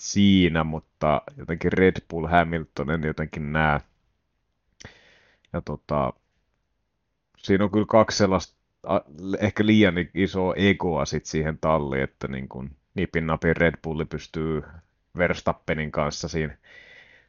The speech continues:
touhuumaan, saati sitten, että siinä olisi Hamilton, se olisi aika riskaapeli ratkaisu. Ehkä vähän sellainen Senna Prost-asetelma. Öö,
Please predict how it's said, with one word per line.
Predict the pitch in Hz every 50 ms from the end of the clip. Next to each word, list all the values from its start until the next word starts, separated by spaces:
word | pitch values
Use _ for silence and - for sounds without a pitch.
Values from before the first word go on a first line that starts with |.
| _ _
touhuumaan, | - 104 95 90 87 80 87 85 80 80 80 78 78 80
saati | 87 90 82 78 82
sitten, | 80 80 80 - 82
että | 78 -
siinä | - 85 80
olisi | 80 76 - 90
Hamilton, | 87 82 85 82 65 - _ - - 69 71
se | - - 76
olisi | 69 - - 76
aika | 76 - 78 76 - _ _ -
riskaapeli | - - 87 82 80 - - - 76 67 64 - - 76 71 69 - - _ _ _ _ _ _ _ _ _ _ _ _ _ _ _ _
ratkaisu. | - - 90 90 87 82 - - - 82 73 - 85 73 - _ _ _ _ _ _ _ -
Ehkä | - 73 - - 85
vähän | 82 82 82
sellainen | 80 82 85 87 85
Senna | - 95 85 85 85 82
Prost-asetelma. | - - 85 92 90 - - - - 80 82 80 82 80 - 87 78 73 73 78 80 - - _ - - - - - - - - - _ _ _ _ _ _ _ _ _ _ _ _ _ _ _ _ -
Öö, | - 87 87 85 87 87 87 87 85 80 73